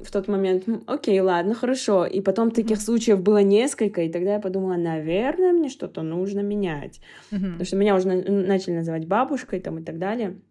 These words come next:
Speaker 2: Мгм.
Speaker 1: То есть я слишком ушла в глубь. Двадцатилетним нужно оставаться. Ты, ты для этого и должен,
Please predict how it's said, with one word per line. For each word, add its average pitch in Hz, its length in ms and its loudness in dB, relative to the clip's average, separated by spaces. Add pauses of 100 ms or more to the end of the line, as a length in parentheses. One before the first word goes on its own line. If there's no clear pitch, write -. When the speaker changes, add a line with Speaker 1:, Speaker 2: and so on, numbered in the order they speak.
(160)
Speaker 2:
Мгм. 202 320 -6
Speaker 1:
То - 80 -8
есть 165 120 -6
я 170 140 2
слишком 214 440 2
ушла 185 360 2
в 175 100 -8 (460)
глубь. 196 240 0
Двадцатилетним 262 640 2
нужно 269 240 0
оставаться. 190 440 -4
Ты, 208 220 -4
ты 208 240 -6
для 196 260 0
этого 214 200 -4
и 202 60 0
должен, 202 400 0